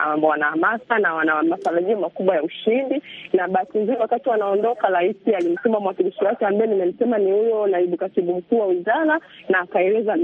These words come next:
akaeleza namna ambavyo rais na Watanzania wengine wote ambao watakuwa wakifuatilia kwa hapa nyumbani na ambao wata-, wako huko tayari, Watanzania wanaoishi Ufaransa na wengine wako huko tayari, ambavyo wanaendelea kufuatilia. Hamasa ni kubwa kwa hapa nyumbani.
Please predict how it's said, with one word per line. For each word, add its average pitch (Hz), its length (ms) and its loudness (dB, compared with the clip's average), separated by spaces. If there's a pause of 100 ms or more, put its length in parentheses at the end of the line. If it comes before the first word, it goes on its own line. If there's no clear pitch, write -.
akaeleza 208 520 0
namna 220 240 0
ambavyo 208 300 0
rais 185 360 2 (140)
na 175 100 0
Watanzania 175 680 2
wengine 190 420 2
wote 202 440 2
ambao 175 180 0
watakuwa 190 300 2
wakifuatilia 185 580 -4
kwa 185 120 -2
hapa 208 200 0
nyumbani 233 520 0 (320)
na 165 120 4
ambao 185 200 2
wata-, 196 180 -4
wako 208 340 0
huko 208 220 -2
tayari, 202 580 0 (140)
Watanzania 185 460 0
wanaoishi 202 340 0
Ufaransa 208 540 0
na 196 100 0
wengine 226 540 2 (320)
wako 208 260 0
huko 214 200 -2
tayari, 208 400 0
ambavyo 196 320 0
wanaendelea 185 480 0
kufuatilia. 180 480 -2
Hamasa 320 280 -2
ni 190 100 0
kubwa 190 300 0
kwa - 140 -2
hapa 180 220 0
nyumbani. 156 520 0